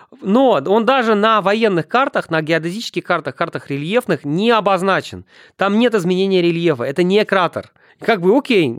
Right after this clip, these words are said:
ну непонятно, да, что это. И я на днях был в Балаклаве, в музее вот этих подводных лодок, и там фотографии периода бомбёжки Хиросимы и Нагасаки. Только один в один.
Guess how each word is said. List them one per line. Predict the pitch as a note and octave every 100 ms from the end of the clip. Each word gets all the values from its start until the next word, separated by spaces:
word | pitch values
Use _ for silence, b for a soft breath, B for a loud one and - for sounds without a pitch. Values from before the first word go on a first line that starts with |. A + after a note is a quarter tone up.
| -
ну | A#3
непонятно, | A#3 F3+ D#3+ G#2 G2+
да, | C#3+ G3+
что | -
это. | A2+ - F2 B B B
И | F3+
я | C#4
на | C#4
днях | A3 C#4 B3
был | A3+ A#3 G#3+ D3
в |
Балаклаве, | C#3+ F#3 F#3+ C4+ C#4 G#3
в | C#3+
музее | D3+ D#3+ D#3+ E3+ D#3+ C3
вот | B2+
этих | B2
подводных | D3 D3+ C#3 A3
лодок, | C4+ G3 - -
и | F3
там | C#4+ A#3
фотографии | F#3 F#3 A#3 A3+ F#3 E3 D#3
периода | C3+ D#3 D#3+ C3+ B2+ C3 B2+ B2 B2 B2
бомбёжки | D3 E3+ D3+ -
Хиросимы | - C#3 C#3 D#3
и | A#2+
Нагасаки. | A2+ A#2 G#2 - _ -
Только | D3 E3+
один | F3 F3+
в |
один. | F3 A#2+